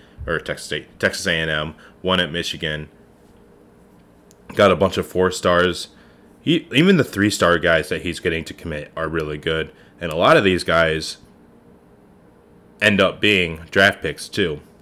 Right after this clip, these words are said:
And I'm just gonna highlight some of the draft picks here on the podcast. If you wanna read the entire list of guys with a bunch of notes on them, uh, do consider being a patron. I'll send you notes and you'll have availability to it if you're,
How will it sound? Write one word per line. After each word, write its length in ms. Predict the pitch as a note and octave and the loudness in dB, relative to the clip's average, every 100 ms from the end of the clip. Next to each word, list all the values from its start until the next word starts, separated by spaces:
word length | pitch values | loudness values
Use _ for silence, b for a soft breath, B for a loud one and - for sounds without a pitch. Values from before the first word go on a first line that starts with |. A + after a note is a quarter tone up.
| - - | -20 -4
And 160 | G2 G2+ | 0 0
I'm 120 | D3 | 0
just 120 | - | 0
gonna 160 | D3 A#2 | 2 4
highlight 400 | A#2+ A#2+ G#2+ - | 6 6 4 2
some 140 | G2+ | -2
of 60 | F#2 | -2
the 60 | |
draft 320 | E2+ F2+ F2+ | 2 2 4
picks 220 | G2 E2 - | 0 -2 0
here 120 | F2+ | 0
on 120 | E2 | 0
the 80 | D2 | -2
podcast. 800 | F#2 F2+ E2 F#2+ F2 E2 - D#2+ | 0 0 0 0 0 0 -4 -10
If 160 | - | -4
you 80 | G2 | 0
wanna 180 | G#2+ F#2+ | 2 2
read 220 | F#2+ F2 | 2 0
the 120 | F2 | -2
entire 380 | E2 - F#2 F2+ | -2 0 2 4
list 220 | F2 - | 2 0
of 100 | E2+ | -4
guys 360 | E2+ E2 E2+ - | 0 0 0 -4
with 120 | E2 | -10
a 40 | |
bunch 220 | E2 D#2+ F2 | -8 -8 -6
of 60 | |
notes 240 | D#2+ D#2+ E2 | -6 -6 -6
on 140 | D#2+ | -6
them, 300 | D#2 D2+ D#2 b b b b _ - | -6 -6 -10 b b b b _ -8
uh, 300 | D2+ D2+ D2 - - - - | -6 -6 -8 -14 -20 -20 -2
do 100 | C#3+ | 0
consider 380 | - D3+ E3 D3 | 0 -2 -2 0
being 200 | D3+ C#3+ | 2 0
a 60 | |
patron. 420 | C#3 C3+ B2+ C#2 C2+ - D2+ | 0 -2 -2 -8 -14 -14 -6
I'll 200 | E2+ F2 | -6 -4
send 200 | G2+ G2 | -2 0
you 100 | G2 | 0
notes 320 | G2 G2+ - | 2 0 -2
and 120 | F#2 | -4
you'll 120 | F#2 | -2
have 180 | F#2 F2+ | 0 0
availability 680 | E2+ F#2 F2+ F#2 F#2 F2+ D#2+ | 0 -2 0 0 0 -2 -4
to 300 | - F2+ E2+ | -6 -2 -2
it 100 | E2 | -2
if 140 | - | -4
you're, 340 | E2 E2 E2 | -4 -2 -6